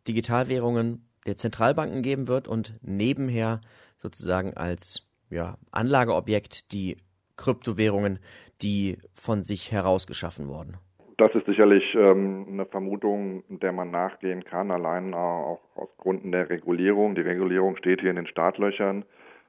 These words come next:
Speaker 2: Ähm, die, äh, E-U-Kommission hat Ende September einheitliche Regeln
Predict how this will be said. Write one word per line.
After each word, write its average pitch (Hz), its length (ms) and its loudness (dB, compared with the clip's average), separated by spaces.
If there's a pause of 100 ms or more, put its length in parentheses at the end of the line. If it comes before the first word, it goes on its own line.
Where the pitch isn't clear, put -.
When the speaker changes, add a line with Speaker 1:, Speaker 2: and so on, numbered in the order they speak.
(120)
Speaker 2:
Ähm, 87 480 -4 (160)
die, 90 400 -2
äh, 92 580 -2 (380)
E-U-Kommission 107 1160 4
hat 101 200 0
Ende 101 240 -4
September 95 540 -4
einheitliche 95 640 -2
Regeln 98 500 0